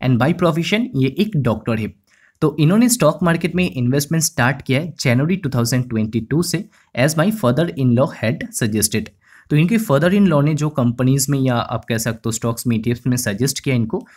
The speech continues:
तो वहाँ पे इन-, इन्होंने इन्वेस्टमेंट करना स्टार्ट किया। सबसे पहला है एसबीआई का ईटीएफ़ निफ्टी फिफ्टी का, then है एमसीएक्स and उसके बाद है पीएफ़सी यानी कि पावर फाइनेंस कॉर्पोरेशन।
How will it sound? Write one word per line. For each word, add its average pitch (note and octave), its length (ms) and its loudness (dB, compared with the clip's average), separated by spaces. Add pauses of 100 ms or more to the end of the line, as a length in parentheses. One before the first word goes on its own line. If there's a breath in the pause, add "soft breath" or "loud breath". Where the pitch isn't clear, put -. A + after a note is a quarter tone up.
(140 loud breath)
तो C#3 80 2
वहाँ A#2 240 0
पे F#3 80 2
इन-, D3 220 0 (200)
इन्होंने C3 260 2
इन्वेस्टमेंट A#2+ 460 0
करना A#2 220 0
स्टार्ट A2+ 400 -2
किया। D3 160 -4 (140)
सबसे B2+ 320 -2
पहला C#3 240 -2
है C#3+ 160 -6
एसबीआई B2+ 360 0
का C3 280 -4
ईटीएफ़ B2 420 -2
निफ्टी A2 240 -4
फिफ्टी A2+ 340 -4
का, D3+ 240 -6 (340 loud breath)
then A#2+ 160 4
है C#3 240 0
एमसीएक्स E3 460 0
and A#2 220 -6
उसके C3 220 -2
बाद C#3+ 140 -2
है D3 60 -2
पीएफ़सी C#3+ 800 -4
यानी A2+ 140 -2
कि B2+ 120 -4
पावर A2+ 340 -2
फाइनेंस B2+ 400 -4
कॉर्पोरेशन। G2 640 -4